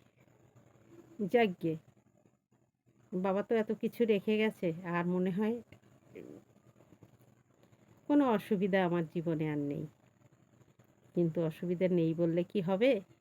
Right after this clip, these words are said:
অসুবিধা তো আসবেই। কিন্তু যিনি উপরে বসে আছেন, তিনি কিন্তু বিচারের জন্য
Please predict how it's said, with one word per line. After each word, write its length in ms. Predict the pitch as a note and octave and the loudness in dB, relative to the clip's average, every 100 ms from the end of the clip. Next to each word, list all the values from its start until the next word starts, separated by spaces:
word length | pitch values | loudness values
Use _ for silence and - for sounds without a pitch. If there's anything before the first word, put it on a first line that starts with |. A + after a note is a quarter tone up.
| _ _ - _ - - _ _ | _ _ -20 _ -20 -20 _ _
অসুবিধা 480 | A#3 A#3 B3 A#3+ A3+ | -8 -4 -2 -2 -2
তো 160 | A3 A3 | -4 -2
আসবেই। 460 | G#3+ A3+ F#3+ G3 G3+ _ _ _ _ _ - _ _ _ _ _ _ _ _ | 0 0 -2 -6 -8 _ _ _ _ _ -20 _ _ _ _ _ _ _ _
কিন্তু 380 | - B3+ B3+ - D3+ - _ _ - E3 - | 0 2 0 -4 -6 -8 _ _ -20 -16 -2
যিনি 320 | A3+ A3 D#3 D#3 _ _ _ _ _ _ _ _ _ _ _ _ - | 0 2 0 -6 _ _ _ _ _ _ _ _ _ _ _ _ -8
উপরে 320 | F3+ F3+ G#3 G3 | -6 -2 -2 -2
বসে 340 | F3 F3+ - | -2 -4 -2
আছেন, 320 | F#3 - - D#3 A3+ _ _ _ - - _ _ _ _ _ _ - | -4 -4 -10 -12 -14 _ _ _ -20 -20 _ _ _ _ _ _ 2
তিনি 220 | A3 G#3 | 4 4
কিন্তু 480 | F#3+ G3 F#3 G3+ C#4+ _ _ _ _ _ _ _ _ _ _ _ _ _ _ _ _ _ _ - | 2 -2 0 -2 -4 _ _ _ _ _ _ _ _ _ _ _ _ _ _ _ _ _ _ -6
বিচারের 500 | F3+ F#3+ G#3+ F#3+ F#3 | -4 0 2 2 0
জন্য 260 | G#3 G#3+ | 0 2